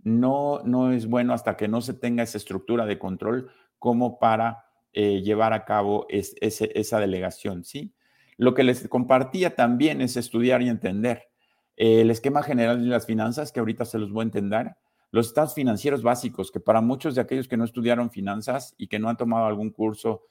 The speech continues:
eh, en este sentido, eh, ahorita también les voy a compartir la lógica de entre ellos, que es algo muy importante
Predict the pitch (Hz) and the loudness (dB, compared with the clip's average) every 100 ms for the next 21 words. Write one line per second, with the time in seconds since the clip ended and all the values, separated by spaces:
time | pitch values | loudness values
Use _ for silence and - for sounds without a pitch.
0 | _ _ _ 98 101 101 - 107 110 113 | _ _ _ 0 2 0 -2 -4 -4 -8
1 | 110 87 113 120 - _ - 107 - 104 | -8 -4 -4 -4 -6 _ -4 -2 0 0
2 | 117 - - 104 110 110 101 110 104 101 | 0 -2 -2 -2 0 -2 -2 -2 -2 -6
3 | 95 98 92 110 107 104 104 98 107 - | -2 -2 -2 -4 -2 0 0 -4 -10 -8
4 | 98 92 - 110 113 113 117 - - 110 | -6 -6 -4 -2 0 -2 -6 -8 -2 0
5 | 117 110 - 110 120 139 139 117 98 110 | 0 -2 -4 -2 0 -2 -4 -6 -4 -2
6 | 107 120 165 | -2 -4 -8